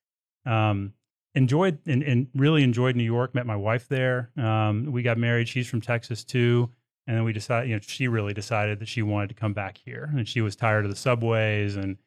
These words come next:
tired of the crowds, and, and, uh, and, and decided we needed to move back to Texas.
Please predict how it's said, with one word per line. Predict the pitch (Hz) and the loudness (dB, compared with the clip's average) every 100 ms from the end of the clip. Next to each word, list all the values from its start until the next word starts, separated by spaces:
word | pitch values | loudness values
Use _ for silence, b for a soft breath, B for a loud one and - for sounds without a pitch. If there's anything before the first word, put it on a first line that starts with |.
| _ _ | _ _
tired | - 113 107 | 0 2 2
of | |
the | 101 | -2
crowds, | 123 113 110 107 104 107 | 0 2 2 2 -2 -4
and, | 104 | -6
and, | 120 101 98 | -4 -6 -4
uh, | 98 98 104 | -4 -4 -4
and, | 135 104 104 | -4 -6 -4
and | 110 104 | -6 -6
decided | - 110 107 | -4 -2 -2
we | 104 | -2
needed | 107 101 | -4 -4
to | 104 | -4
move | 104 | -6
back | 104 98 | -6 -8
to | 95 | -10
Texas. | - 104 101 131 - | -10 -8 -10 -16 -18